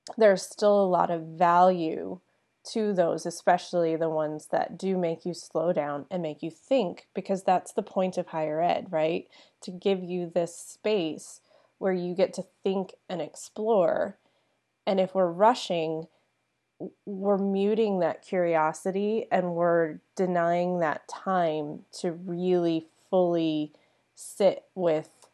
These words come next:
some difficult concept. We're almost saying, "Don't bother with the difficult," but obviously higher ed is about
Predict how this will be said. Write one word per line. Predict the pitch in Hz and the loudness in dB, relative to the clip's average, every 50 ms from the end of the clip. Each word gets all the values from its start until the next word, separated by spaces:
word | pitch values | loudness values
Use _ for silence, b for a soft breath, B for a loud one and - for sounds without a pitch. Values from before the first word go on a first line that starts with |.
| _ _ _ _ _ _ _ _ _ _ _ _ _ _ - | _ _ _ _ _ _ _ _ _ _ _ _ _ _ -20
some | - - - 202 196 190 196 190 | -10 -2 2 2 2 4 2 2
difficult | 196 196 196 208 196 - 214 190 - - | 0 0 0 0 0 2 2 2 2 0
concept. | - 190 202 214 214 202 - - - - - - _ - - - - _ _ _ | 0 0 2 2 0 0 -2 -4 -6 -6 -8 -12 _ -16 -16 -16 -16 _ _ _
We're | - 190 190 202 | 2 8 10 12
almost | 196 196 202 196 190 190 - - | 12 12 10 8 6 6 6 6
saying, | 202 190 190 185 180 180 180 180 - | 6 8 8 8 8 6 4 4 4
"Don't | 185 175 175 131 - 165 - | 6 6 6 4 2 4 8
bother | 175 170 180 185 180 190 185 170 | 10 12 12 12 12 10 8 8
with | 170 160 165 - | 6 2 2 -2
the | 165 151 | -4 -2
difficult," | - 190 202 - 202 196 - - 147 147 104 - - - - _ _ _ - | 0 -2 -2 -2 -4 -4 -2 -4 -4 -4 -4 -6 -8 -14 -20 _ _ _ 2
but | 196 180 - - - _ _ _ _ - - | 4 4 4 2 -2 _ _ _ _ -16 -2
obviously | - 180 196 196 190 214 202 190 196 - - 180 175 170 165 165 160 165 - _ _ _ _ _ _ _ _ - | 4 4 4 6 6 4 2 2 0 -2 0 0 2 2 2 0 -2 -4 -6 _ _ _ _ _ _ _ _ -18
higher | - - 175 180 180 180 180 175 170 | -8 0 4 6 6 8 8 8 8
ed | 170 165 160 156 - - - | 8 8 8 6 4 0 0
is | 185 208 208 208 190 - | 2 2 4 2 2 -2
about | 165 - - - - 104 - - - - - - - | -4 -2 -2 -2 -2 -4 -4 -8 -12 -16 -16 -16 -18